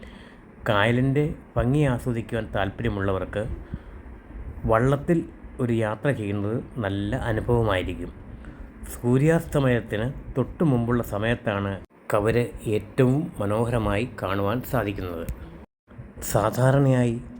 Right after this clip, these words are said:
മാർച്ച്, ഏപ്രിൽ മാസങ്ങളിലാണ് കവര് കൂടുതലായി കാണപ്പെടുന്നത്. ഈ സമയത്ത് കായലിലെ ലവണാംശം കൂടുന്നതും അന്തരീക്ഷ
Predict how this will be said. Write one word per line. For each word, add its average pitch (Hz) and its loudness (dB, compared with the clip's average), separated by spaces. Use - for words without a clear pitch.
മാർച്ച്, 110 -2
ഏപ്രിൽ 135 2
മാസങ്ങളിലാണ് 107 0
കവര് 107 4
കൂടുതലായി 110 2
കാണപ്പെടുന്നത്. 90 -2
ഈ 143 6
സമയത്ത് 113 0
കായലിലെ 113 4
ലവണാംശം 120 4
കൂടുന്നതും 101 0
അന്തരീക്ഷ 143 4